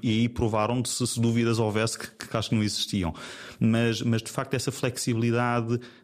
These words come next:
da forma como o sistema estava a funcionar, porque na altura da pandemia parece-me que, que veio um bocadinho ao de cima, eh, aquele nosso espírito português do, do desenrascanço, não é? Portanto, do, do amor à camisola, que faz com que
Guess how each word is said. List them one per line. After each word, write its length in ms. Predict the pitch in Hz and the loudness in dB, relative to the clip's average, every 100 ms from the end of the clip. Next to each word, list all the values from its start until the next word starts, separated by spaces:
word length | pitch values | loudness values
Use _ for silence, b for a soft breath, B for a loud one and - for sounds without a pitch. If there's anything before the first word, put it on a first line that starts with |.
| - | -2
da 100 | 110 | 0
forma 300 | - 123 120 | 0 0 2
como 180 | 117 113 | 0 0
o 20 | |
sistema 240 | - 123 | 0 0
estava 220 | 110 110 | 0 -2
a 40 | 110 | -2
funcionar, 380 | 123 - 107 107 | -2 -2 -2 -2
porque 140 | - | 0
na 80 | 123 | 0
altura 240 | 117 127 | 0 0
da 100 | 120 | 0
pandemia 480 | 117 120 110 117 131 | 0 0 2 2 0
parece-me 380 | 127 123 120 123 | 0 -2 -2 -6
que, 260 | - 123 | -2 -2
que 160 | 117 107 | -2 0
veio 140 | 123 | 2
um 60 | 123 | 0
bocadinho 480 | - 117 123 120 113 | -2 0 2 2 2
ao 80 | 110 | 0
de 120 | - | -4
cima, 380 | - 127 127 120 B B B 120 | -2 0 0 -2 B B B 0
eh, 220 | 120 120 | 2 2
aquele 240 | - 123 | 0 0
nosso 320 | 123 117 - | 0 0 -4
espírito 380 | - - 127 123 | -4 0 0 -2
português 520 | - - 104 120 120 107 | -6 -4 2 2 2 0
do, 300 | 113 117 113 | 0 0 0
do 160 | 113 | -2
desenrascanço, 800 | 107 120 113 110 - 107 90 - | 0 0 2 0 0 0 0 0
não 100 | 101 | 0
é? 60 | 123 | 0
Portanto, 480 | 120 - 117 - 107 | -2 -4 -2 -2 -4
do, 220 | 110 104 | -2 0
do 160 | 107 | 2
amor 240 | 110 123 127 | 2 2 2
à 80 | 113 | 2
camisola, 460 | 117 113 143 139 | 2 2 2 0
que 80 | 135 | 0
faz 120 | 131 | -2
com 140 | 127 120 | -2 -4
que 160 | 139 | -4